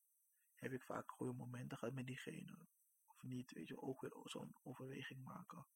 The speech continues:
Eigenlijk overal een beetje een balans in vinden, weet je. Ben ik productief bezig, weet je. Als ik nu naar buiten ga,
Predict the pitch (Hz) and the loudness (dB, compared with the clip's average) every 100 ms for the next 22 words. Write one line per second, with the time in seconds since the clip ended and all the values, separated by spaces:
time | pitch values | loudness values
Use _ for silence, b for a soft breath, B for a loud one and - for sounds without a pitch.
0 | b b _ _ - - - - - - | b b _ _ -20 -20 -20 -20 -20 -20
1 | b b - 175 - - 156 156 151 - | b b 6 6 6 4 8 10 10 6
2 | - - 143 135 139 170 - 127 - 135 | 0 2 4 6 6 4 4 -2 -2 -4
3 | 151 - - - - - - 202 - - | -6 -12 -20 -6 -4 0 0 0 -8 -20
4 | - - - - - - - - - B | -20 -20 -20 -20 -20 -20 -20 -20 -20 B
5 | B B - 131 131 139 127 - 139 165 | B B -2 -2 0 2 2 4 2 4
6 | 143 139 135 - 147 131 - _ - - | 6 8 8 6 2 -4 -10 _ -20 -20
7 | - - - 131 - - - - - 127 | -12 -10 -6 -8 -8 -16 -20 -8 4 8
8 | 131 135 123 123 123 127 - 127 | 8 10 10 10 8 6 4 2